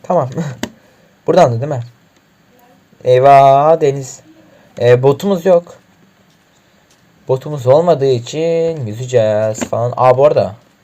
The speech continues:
Şuradan gideriz ya. Tamam, tamam, gideriz.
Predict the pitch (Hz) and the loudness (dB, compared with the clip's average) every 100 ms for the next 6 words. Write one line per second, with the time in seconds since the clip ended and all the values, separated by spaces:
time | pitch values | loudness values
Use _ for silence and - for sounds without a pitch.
0 | _ _ _ _ _ _ _ _ - 123 | _ _ _ _ _ _ _ _ -14 -10
1 | 123 117 131 120 104 101 104 - - 120 | -8 -4 -4 -4 -10 -12 -12 -8 -4 -4
2 | 117 101 104 113 113 - | -4 -8 -4 -4 -4 -16